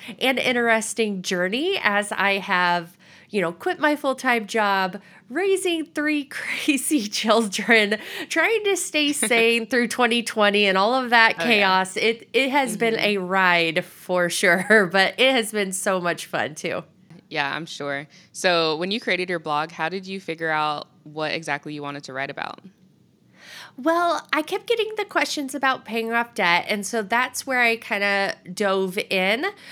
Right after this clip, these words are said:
Speaker 1: Um, I started out as the budget girl, um, but there was another budget girl who was, um, had a s-, um, at that time, had a small following on, like, YouTube, but nothing else. And so I started out as that because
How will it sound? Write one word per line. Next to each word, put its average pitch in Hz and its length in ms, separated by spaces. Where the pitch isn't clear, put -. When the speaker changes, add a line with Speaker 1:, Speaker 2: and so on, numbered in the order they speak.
Speaker 1:
Um, 196 360
I 208 80
started 233 640
out 196 440
as 185 480
the 196 320
budget 196 540
girl, 190 580
um, 190 280
but 202 140
there 240 120
was 226 180
another 330 600
budget 302 520
girl 247 440
who 240 220
was, 208 460
um, 185 400
had 262 220
a 269 40
s-, 262 280
um, 208 360
at 294 140
that 233 180
time, 202 400
had 185 180
a 185 60
small 190 280
following 180 360
on, 160 120
like, 165 200
YouTube, 294 480
but 214 140
nothing 202 400
else. 233 480
And 240 160
so 262 140
I 233 140
started 277 400
out 233 180
as 202 220
that 269 340
because 202 640